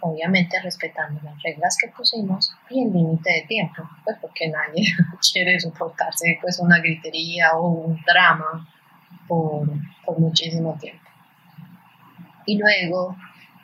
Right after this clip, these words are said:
ver y preguntarles si quieren estar en ese espacio de integración juntos o tal vez necesitan un momento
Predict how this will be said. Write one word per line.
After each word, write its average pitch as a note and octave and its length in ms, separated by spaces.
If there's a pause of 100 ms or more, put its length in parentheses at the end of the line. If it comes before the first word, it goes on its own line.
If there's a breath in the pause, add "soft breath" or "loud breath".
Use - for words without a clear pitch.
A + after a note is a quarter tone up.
(120)
ver F3+ 300
y F#3+ 60
preguntarles D#3+ 800
si G3+ 100
quieren F#3 320
estar F#3 300
en F#3 120
ese F#3+ 160
espacio G3 400
de F#3 60
integración E3+ 680
juntos B3 580
o F3+ 120
tal D#3+ 160
vez E3 180
necesitan E3 540
un E3+ 60
momento E3+ 680